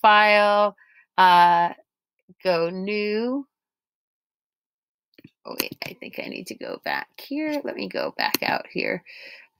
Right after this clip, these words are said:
I'm gonna go back to Pixlr E, uh, and just go in so I have the option to do a new one. So I wanna go Create New,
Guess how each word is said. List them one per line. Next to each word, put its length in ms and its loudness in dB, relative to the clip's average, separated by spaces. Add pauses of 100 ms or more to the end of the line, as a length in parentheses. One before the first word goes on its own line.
(100)
I'm 60 -10
gonna 120 -10
go 140 -10
back 240 -6 (180)
to 380 -6
Pixlr 420 -6
E, 420 2 (540)
uh, 260 4
and 160 -2
just 240 0
go 180 2
in 260 -2
so 180 2
I 100 4
have 220 0
the 80 -4
option 540 0
to 120 -6
do 220 -4
a 100 -8
new 180 -6
one. 220 -6
So 200 4
I 300 4
wanna 300 2
go 520 -2 (340)
Create 500 4
New, 560 0